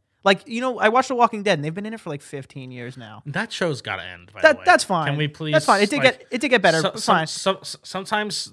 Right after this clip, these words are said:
Speaker 2: the, the killer of a good show is not knowing when to end it.
Speaker 1: That's fair, but it did get better, so I don't know how that works.
Speaker 2: Okay.
Speaker 1: But either way, they've been in it for, like,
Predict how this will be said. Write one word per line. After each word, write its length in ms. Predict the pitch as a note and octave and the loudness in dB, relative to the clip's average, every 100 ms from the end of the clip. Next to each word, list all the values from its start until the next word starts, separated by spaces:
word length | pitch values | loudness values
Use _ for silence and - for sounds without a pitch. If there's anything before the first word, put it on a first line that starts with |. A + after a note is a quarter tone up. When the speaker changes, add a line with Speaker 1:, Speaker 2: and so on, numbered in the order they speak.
| C#3 | -14
Speaker 2:
the, 160 | C3+ B2 _ | -14 -14 _
the 80 | C3 | -20
killer 480 | - D#3+ C#3+ C#3+ C#3 | -10 -6 -4 -4 -6
of 120 | A#2 | -10
a 40 | |
good 220 | A2 B2+ A#2+ | -10 -10 -8
show 400 | - A#2+ C3 B2+ | -8 -6 -8 -10
is 120 | G#2 | -14
not 300 | A#2 A#2 A#2 | -10 -10 -10
knowing 320 | A#2+ A2+ G#2 | -12 -12 -14
when 180 | G#2+ A2 | -14 -14
to 160 | - A2+ | -14 -16
end 180 | G#2 - | -18 -20
it. 160 | _ | _
Speaker 1:
That's 180 | - B3+ | -8 -8
fair, 360 | - D#3 C#3+ D#3+ | 0 2 2 0
but 80 | G#3 | 0
it 80 | G#3+ | 0
did 120 | C4 | 2
get 180 | B3 G3 | 2 4
better, 240 | E3+ C#3 | 2 2
so 140 | - | -2
I 20 | F3+ | 0
don't 100 | F#3 | 2
know 60 | |
how 80 | D#3+ | 0
that 200 | D3 A#2+ | 0 -4
works. 320 | G#2+ A2 - G2 | -8 -16 -18 -18
Speaker 2:
Okay. 180 | _ | _
Speaker 1:
But 140 | E3 A3+ | 0 0
either 180 | A3 F#3 | 2 2
way, 360 | D#3 B2 A2 _ _ _ _ _ | 2 -2 -8 _ _ _ _ _
they've 160 | A3 B3+ | 0 2
been 120 | C4+ | -2
in 80 | B3 | -2
it 100 | G#3 | -4
for, 140 | E3 | -4
like, 220 | C#3+ A2+ | -6 -8